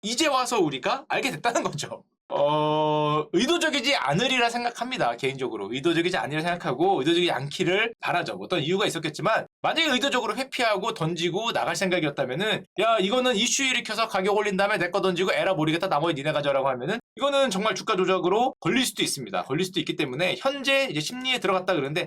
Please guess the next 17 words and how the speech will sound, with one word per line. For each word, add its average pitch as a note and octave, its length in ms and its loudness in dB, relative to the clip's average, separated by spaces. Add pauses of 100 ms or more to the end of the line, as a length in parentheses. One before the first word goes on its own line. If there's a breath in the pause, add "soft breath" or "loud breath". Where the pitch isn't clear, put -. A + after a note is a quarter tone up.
(140)
아니기를, D#3+ 640 0
아니기를 D3 380 -6
정말 A#2 340 -8
간절히 A#2 440 -6
기도드리고요. G#2 580 -10 (240)
다만 G3+ 200 0
많은 E3+ 260 0
언론에서 C#3+ 640 0
한국일보에서 D#3+ 580 0
나온 A2+ 160 0
거죠. F2+ 220 -10 (180)
수상한 A#3+ 440 0
주가 F3+ 400 -4
이런 G#3 200 0
얘기를 G3+ 220 0
많이 D3 220 -2
합니다. F3+ 360 -2